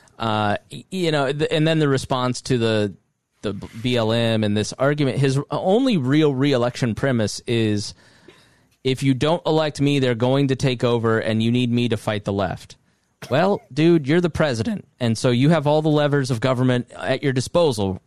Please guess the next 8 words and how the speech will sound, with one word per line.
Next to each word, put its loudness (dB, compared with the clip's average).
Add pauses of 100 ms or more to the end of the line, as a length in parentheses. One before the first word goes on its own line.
supposedly, 0
and 0
you 0
haven't, -2
you 0
haven't -4
succeeded. -4
So 2